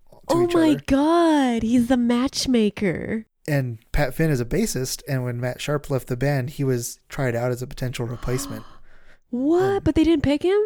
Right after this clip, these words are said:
Speaker 1: ended up being Mikey, who
Speaker 2: I mean, I know they didn't pick him. I don't know
Speaker 1: Yeah.
Speaker 2: why I'm, yeah.
Speaker 1: Yeah, but I, I think maybe 'cause he,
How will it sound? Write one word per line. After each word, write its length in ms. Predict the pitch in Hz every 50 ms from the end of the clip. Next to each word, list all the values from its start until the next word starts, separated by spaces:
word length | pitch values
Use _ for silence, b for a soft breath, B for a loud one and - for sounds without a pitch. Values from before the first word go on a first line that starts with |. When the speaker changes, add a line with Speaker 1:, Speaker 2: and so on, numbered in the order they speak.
| 415 - - - _ - -
Speaker 1:
ended 240 | 147 127 123 120 120
up 120 | 120 -
being 280 | - 127 120 117 113 113
Mikey, 420 | 123 151 170 - - 120 120 120
who 120 | 160 135
Speaker 2:
I 40 | 123
mean, 100 | 247 233
I 80 | 190 180
know 140 | 214 214 214
they 80 | 196
didn't 200 | 185 180 175 175
pick 160 | - 190 165
him. 100 | 175 151
I 80 | 139 143
don't 120 | 160 170
know 80 | 175 165
Speaker 1:
Yeah. 60 | 143
Speaker 2:
why 100 | 120 110 113
I'm, 220 | 98 98 175 90 _ _ _ _
yeah. 240 | - 139 113 - 185 - _ _
Speaker 1:
Yeah, 180 | - 170 151 139
but 300 | 135 147 - 180 185 - -
I, 120 | 170 170
I 80 | 165 165
think 160 | 139 180 165
maybe 320 | 147 135 131 127 139 139 - - _
'cause 200 | - 135 127 120
he, 200 | - 151 156 -